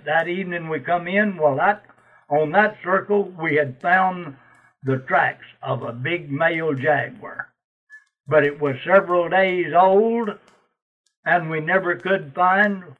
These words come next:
where he'd went, or just that one place is all we found his tracks. Of course, the dogs could, couldn't smell him one,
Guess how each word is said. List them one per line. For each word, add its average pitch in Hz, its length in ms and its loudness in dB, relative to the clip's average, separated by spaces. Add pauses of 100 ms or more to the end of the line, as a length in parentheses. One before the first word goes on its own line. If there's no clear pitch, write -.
(160)
where 185 280 2
he'd 175 220 -6
went, 208 400 0 (460)
or 143 340 2 (300)
just 170 220 -2
that 175 240 -2
one 175 280 2
place 208 360 2
is 147 120 -4
all 185 300 6
we 180 120 -6
found 185 400 0
his 170 180 -8
tracks. 165 380 0
Of - 60 -20
course, 165 320 -4
the 147 100 -6
dogs 165 360 2 (100)
could, 135 240 -8 (640)
couldn't 160 400 -6
smell 175 200 0
him 170 240 -6
one, 180 240 0